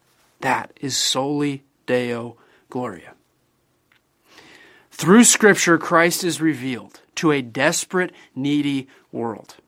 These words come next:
Through faith in his life, death, and resurrection by the grace of the Holy Spirit,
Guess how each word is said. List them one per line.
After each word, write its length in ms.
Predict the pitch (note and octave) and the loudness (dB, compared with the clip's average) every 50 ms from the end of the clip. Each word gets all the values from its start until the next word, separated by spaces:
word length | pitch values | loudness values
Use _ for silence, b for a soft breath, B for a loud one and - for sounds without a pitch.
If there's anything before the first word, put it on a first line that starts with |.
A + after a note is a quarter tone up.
| _ _ _ _ _ _ _ _ B B B B B | _ _ _ _ _ _ _ _ B B B B B
Through 220 | B - E3+ E3+ D#3+ | B 4 6 6 6
faith 460 | - - - G3 G3 G#3+ A#3+ A#3 - | 4 2 2 6 6 6 6 6 2
in 140 | D#3+ F3+ E3 | 0 -2 2
his 240 | D#3+ E3 D#3 B2 B2+ | 2 0 0 0 0
life, 340 | C3+ D3+ F3 A3+ A3 - | 0 2 2 2 0 -2
death, 260 | - G3 F3+ F3 F3 - | 0 0 0 0 0 -2
and 80 | D#3+ | -4
resurrection 720 | D#3 D3+ D3+ D3 C3 C3 C3 D3+ F3 G3+ G3 - - F3+ E3 | -2 -2 -2 -4 -4 -4 -2 0 0 0 -2 -4 -6 -4 0
by 180 | C#3+ D3 C#3+ | 0 0 0
the 100 | C3 C#3 | 0 -4
grace 420 | A#2+ A2 B2+ C#3 D#3+ F#3 G3+ - - | -10 -10 -6 -2 -2 -2 0 -2 -4
of 140 | D#3+ D#3 | -6 -6
the 100 | B2+ C#3+ | -8 -8
Holy 300 | B2 A#2+ D3 D#3 D3 D3 | -6 -4 -4 -4 -4 -4
Spirit, 480 | - - - - - F#3+ F#3+ F#3 F3 - | -4 -6 -6 -2 0 2 4 4 2 0